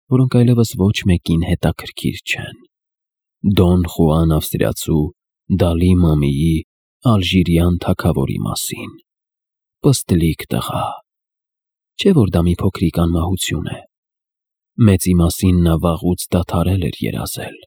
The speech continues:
Սակայն երեխայի ծնվելուն նախորդող ժամանակամիջոցում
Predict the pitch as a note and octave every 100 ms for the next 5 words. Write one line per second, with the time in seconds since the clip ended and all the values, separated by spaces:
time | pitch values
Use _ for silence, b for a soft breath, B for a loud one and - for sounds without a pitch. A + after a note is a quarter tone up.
0 | _ _ _ _ _ _ _ _ _ -
1 | D#3+ - D#3+ C#3 G2 F2+ D#2 E2+ F2 F2
2 | E2+ D#2 D#2 G2 E2 D2+ - D#2+ - F#2+
3 | G2 E2+ D2 C2+ D#2+ - A1 - C#2 -
4 | A2